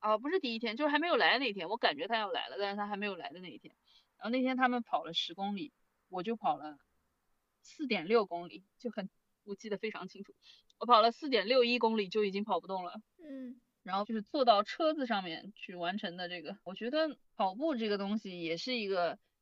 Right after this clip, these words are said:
Speaker 1: 你付出多少就会给你回报多少的一个事情。哦，在这儿，跑步二十一点三一公里，用时，平均配速七分二十八。<laughs>
Speaker 2: 还，还行啦。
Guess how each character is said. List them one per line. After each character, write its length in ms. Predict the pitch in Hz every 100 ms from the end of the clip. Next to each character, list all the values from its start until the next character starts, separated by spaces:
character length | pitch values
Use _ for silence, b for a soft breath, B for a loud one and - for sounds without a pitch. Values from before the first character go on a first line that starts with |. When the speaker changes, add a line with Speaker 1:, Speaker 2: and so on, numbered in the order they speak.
| -
Speaker 1:
你 260 | 190 185
付 240 | 180 302 247
出 320 | 269 262 262
多 200 | 214 202
少 200 | 202 156
就 120 | -
会 160 | 190 190
给 200 | 180 175
你 160 | 185 160
回 200 | 170 165
报 200 | 208 180
多 180 | 156
少 160 | 170 147
的 100 | 117
一 80 | 104
个 120 | 98
事 180 | - -
情。 220 | - 220 _ _
哦， 120 | 208
在 160 | 196 202
这 80 | 220
儿， 80 | - _ _ _ _ _ _
跑 140 | - 202
步 420 | 233 240 208 208 _ _ _ _ -
二 120 | 226
十 140 | 214 220
一 220 | 226 226
点 180 | 214 208
三 380 | - 214 214
一 120 | 214 214
公 240 | 214 208
里， 240 | 196 - 214 _ _ _ _ _ _ _ _ _ _
用 240 | 233 208 196
时， 500 | - 185 190 202 214 _ _ _ _ _ _ _ _
平 160 | 233
均 140 | 277 320
配 180 | 349
速 180 | 262 269
七 380 | 220 - 277 277
分 300 | 277 277 277
二 180 | 247 240
十 140 | 226
八。 280 | 202 214 240 _ _ _ _ -
<laughs> 1120 | 240 - _ _ _ - 233 - - 311 269 _ _ _ _ _ _ _ _ _ _
Speaker 2:
还， 160 | 214 208
还 220 | 196 320
行 260 | - 208 208
啦。 260 | 233 208